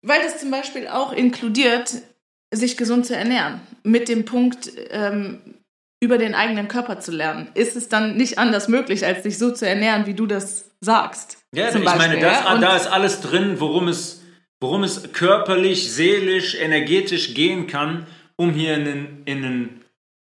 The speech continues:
Speaker 2: Zustand zu kommen, der all unser Potenzial einfach vereint und der uns,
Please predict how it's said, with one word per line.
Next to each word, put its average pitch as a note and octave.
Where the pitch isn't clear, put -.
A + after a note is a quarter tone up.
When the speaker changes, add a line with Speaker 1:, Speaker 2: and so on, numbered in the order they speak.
Speaker 2:
Zustand F#3+
zu C#3+
kommen, D#3
der C3+
all G#3
unser F3
Potenzial D#3+
einfach C3
vereint F3
und C#3
der C#3+
uns, -